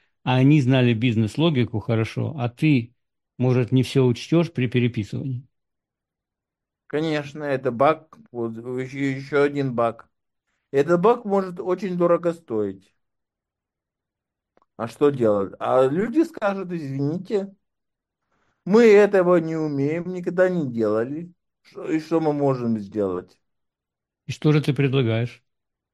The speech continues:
Speaker 2: Я предлагаю написать автоматический транслятор.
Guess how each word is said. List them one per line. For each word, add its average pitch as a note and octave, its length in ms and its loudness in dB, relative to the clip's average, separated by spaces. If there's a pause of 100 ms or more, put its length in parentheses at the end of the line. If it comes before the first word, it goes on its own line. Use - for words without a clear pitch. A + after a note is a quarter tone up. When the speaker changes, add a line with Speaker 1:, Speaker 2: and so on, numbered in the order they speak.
(560)
Speaker 2:
Я F#3+ 160 4
предлагаю G3 640 4
написать G3 540 -4
автоматический G3 1300 -4 (380)
транслятор. E3 1000 0